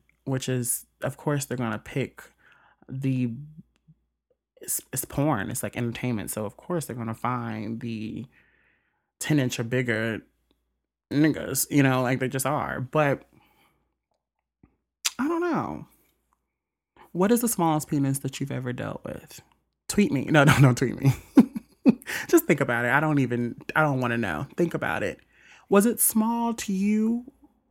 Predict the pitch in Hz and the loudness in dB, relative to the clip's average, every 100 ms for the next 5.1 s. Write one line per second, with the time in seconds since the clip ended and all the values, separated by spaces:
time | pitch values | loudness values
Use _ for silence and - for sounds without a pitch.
0 | - 170 160 160 156 - - 165 139 131 | -4 0 2 0 -2 -6 -4 -4 -4 -4
1 | - - 135 90 131 120 - 143 147 147 | -6 -6 -6 -6 -4 -6 -4 0 2 2
2 | 147 135 135 131 127 131 - 160 - 226 | 2 0 -2 -2 -2 -2 -2 0 2 2
3 | 349 147 123 123 123 123 _ _ _ _ | 4 4 4 2 0 -2 _ _ _ _
4 | _ _ _ _ _ _ _ - 123 113 | _ _ _ _ _ _ _ -4 -4 -2
5 | - | -6